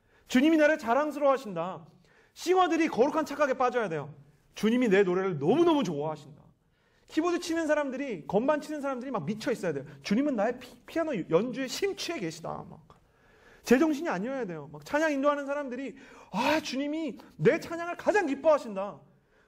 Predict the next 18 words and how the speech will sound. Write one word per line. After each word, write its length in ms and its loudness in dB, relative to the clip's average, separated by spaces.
진짜예요. 920 -2
안내팀을 560 2
하는 200 0
사람들 640 -2
마음이 320 4
바뀌어야 400 0
돼요. 220 -6
주님이 360 4
내가 260 4
안내하는 400 0
걸 120 4
너무 260 6
기뻐해요. 520 2
천사들이 480 2
안내하는 400 2
것보다 240 2
더 200 4
기뻐해요. 520 0